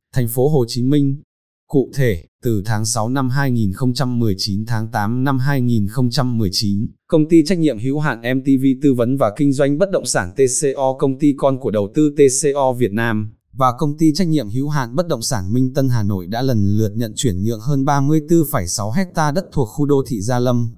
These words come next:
huyện Gia Lâm, Hà Nội và ba mươi bảy nghìn năm trăm hai mươi lăm mét vuông đất thành phần dự án kể trên từ công ty trách nhiệm hữu hạn đầu tư và phát triển đô thị Gia Lâm. Masterize Group sở hữu hai lô đất vàng khu đô thị Ba Son.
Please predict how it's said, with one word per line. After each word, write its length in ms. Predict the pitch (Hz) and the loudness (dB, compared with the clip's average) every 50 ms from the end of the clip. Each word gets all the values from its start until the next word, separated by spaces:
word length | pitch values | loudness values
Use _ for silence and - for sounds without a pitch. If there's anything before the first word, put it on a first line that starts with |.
| - _ _ | -16 _ _
huyện 240 | - - 139 113 110 | -4 -2 -2 -2 0
Gia 180 | 113 139 139 | 0 0 2
Lâm, 360 | 139 135 135 131 131 127 120 - - _ _ | 2 2 2 2 0 -2 -6 -10 -18 _ _
Hà 160 | - - 131 | -4 -2 0
Nội 260 | 123 127 127 123 117 | 2 2 0 0 -2
và 180 | 110 113 120 113 | -4 -4 -4 -2
ba 200 | 113 135 143 143 | 0 0 2 2
mươi 220 | 143 147 147 143 | 4 4 4 2
bảy 220 | 135 131 110 87 87 | 2 0 -2 -2 -2
nghìn 240 | 90 101 107 98 | -2 -2 0 0
năm 200 | 101 123 127 131 | 0 0 0 0
trăm 280 | 123 131 147 127 127 131 | 0 0 0 0 0 -2
hai 220 | 127 131 139 135 | 0 0 2 2
mươi 140 | 127 135 131 | 4 4 2
lăm 240 | 127 135 131 123 127 | 2 2 2 2 2
mét 160 | 131 156 170 151 | 0 0 -2 -2
vuông 280 | 131 123 135 139 135 135 | -2 0 0 2 2 0
đất 140 | 143 185 - - | -2 -4 -4 -4
thành 180 | 139 120 101 | -4 -4 -2
phần 180 | 107 117 107 101 | -2 -4 -4 -2
dự 160 | 98 113 117 | -2 -4 -6
án 240 | 110 101 107 117 123 | -6 -6 -8 -6 -4
kể 140 | - 147 110 - | -2 -2 -2 0
trên 240 | 120 143 135 135 127 | 0 -2 -2 0 -2
từ 120 | 127 117 104 | -2 -2 0
công 200 | 117 143 135 135 | 0 -2 -2 0
ty 160 | 139 147 135 | 2 2 2
trách 140 | 127 185 185 | 2 2 0
nhiệm 200 | 165 160 143 - | 0 -2 -2 -2
hữu 200 | 98 113 127 151 | -2 -2 -2 0
hạn 240 | 151 160 139 - 110 | 0 -2 -4 -2 -2
đầu 220 | 117 110 104 107 120 | 0 0 0 0 0
tư 220 | 156 156 156 156 | 2 2 2 2
và 140 | 123 123 101 | 2 0 0
phát 180 | 101 - 196 185 | 0 0 -2 0
triển 260 | - 156 113 90 101 | 0 0 0 0 0
đô 140 | 123 127 127 | 0 0 0
thị 140 | - 131 110 | -2 -4 -4
Gia 180 | 98 113 131 127 | -2 -2 0 0
Lâm. 320 | 123 123 127 123 120 117 107 - _ _ _ _ _ | 2 2 2 0 -2 -4 -8 -12 _ _ _ _ _
Masterize 920 | - 185 185 185 175 - - - 170 160 156 156 156 165 165 156 160 151 139 | 0 0 2 0 0 -4 -2 0 2 2 4 4 2 2 0 0 -2 -6 -4
Group 200 | 139 156 180 - | -2 -2 -2 -2
sở 200 | - - 156 117 | -2 -2 -2 -2
hữu 240 | 98 104 123 131 151 | 0 0 -2 -2 -2
hai 200 | 143 151 147 139 | -2 0 0 2
lô 140 | 135 135 135 | 2 2 2
đất 140 | 151 - - - | 2 0 0 0
vàng 260 | 131 127 113 101 92 | 0 0 0 0 -4
khu 180 | - - 139 135 | -4 -4 -2 0
đô 160 | 135 131 127 - | 2 2 0 0
thị 140 | - 117 | -4 -6
Ba 200 | 107 127 131 135 | -4 -2 -2 -2
Son. 400 | 131 - - 151 151 143 131 123 | -2 -2 -2 0 0 0 -2 -4